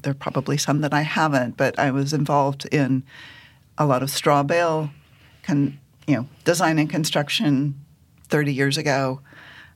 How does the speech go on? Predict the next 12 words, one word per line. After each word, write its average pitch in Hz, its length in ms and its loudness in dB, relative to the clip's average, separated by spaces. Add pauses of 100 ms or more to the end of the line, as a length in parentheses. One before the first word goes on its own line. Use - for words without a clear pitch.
(460)
And 135 460 2
I'm, 131 340 -2 (160)
you 131 120 -4
know, 143 40 -6
familiar 143 520 0
with 135 380 -4 (100)
light 139 240 2
straw 113 220 -2
clay 170 960 0
and 117 560 -6 (140)
rammed 92 400 -2
earth, 160 640 -2